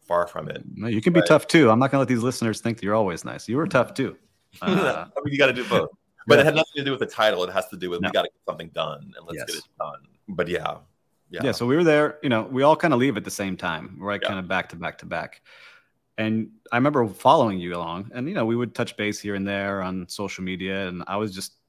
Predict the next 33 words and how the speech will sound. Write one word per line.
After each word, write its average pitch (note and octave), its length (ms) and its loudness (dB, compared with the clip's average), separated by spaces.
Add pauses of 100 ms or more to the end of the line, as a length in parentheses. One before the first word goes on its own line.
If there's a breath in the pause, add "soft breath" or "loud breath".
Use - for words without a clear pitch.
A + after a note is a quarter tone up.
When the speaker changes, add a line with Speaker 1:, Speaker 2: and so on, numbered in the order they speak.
(120)
Speaker 2:
always A2 260 0
amazed G2 480 -4
at - 80 -8
your F2 140 -10
trajectory, E2+ 720 -10
especially - 360 -6
in F#2+ 60 -4
the E2+ 80 -6
spa F2+ 260 -2
world. D2+ 220 -6
I - 20 -4
remember F#2+ 180 -4
thinking, E2 200 -14
like, - 180 -20
"Maybe B2+ 300 -4
I C#3 100 -4
go E2+ 240 -8
into - 160 -16
the - 80 -16
spa D#2+ 340 -6
world. D2+ 280 -10
I C3+ 80 -2
like G2+ 240 0
going D#2+ 320 -8
there." A2+ 300 -6 (180)
But E2+ 240 -8
Speaker 1:
<laughs> G2+ 100 -6
Speaker 2:
you A2 500 0
just, A2 220 -4
like, G#2 160 -2
kinda G#2+ 180 -4
keep A#2 240 -4
rocket, G#2+ 560 0